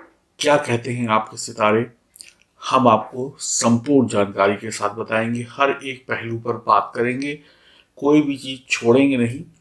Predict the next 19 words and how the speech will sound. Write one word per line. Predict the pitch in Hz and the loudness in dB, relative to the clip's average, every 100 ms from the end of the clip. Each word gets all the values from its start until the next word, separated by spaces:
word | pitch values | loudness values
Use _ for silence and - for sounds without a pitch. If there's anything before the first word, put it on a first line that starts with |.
| _ - - - _ _ - | _ -20 -20 -20 _ _ -2
क्योंकि | 156 143 147 139 _ _ 117 | 0 2 -2 -10 _ _ -2
हमारे | 113 120 127 | 2 4 2
जीवन | 110 110 113 | 0 -2 -2
में | 110 113 113 | -2 -6 -8
हर | - 135 135 120 | -6 -4 -4 -8
एक | 113 110 | -8 -6
दिन | 113 107 | -6 -6
बहुत | 101 117 117 - | -8 -6 -6 -10
important | 113 - 113 110 135 131 - | -20 -2 0 2 0 -2 -10
होता | 120 127 | -8 -6
है, | 123 117 - | -6 -8 -10
महत्वपूर्ण | 117 107 104 - 117 - 147 135 | -16 -14 -14 -14 -14 -2 -2 2
होता | 120 120 120 | 2 4 2
है | 120 - _ _ _ _ _ - - | 2 -4 _ _ _ _ _ -12 -4
और | 127 - - | -4 -4 -2
इन्हीं | 165 185 135 | 2 2 2
दिनों | 131 139 147 | 0 0 2
से | 135 | 0
बनकर | 104 117 127 127 123 | 2 0 0 -6 -8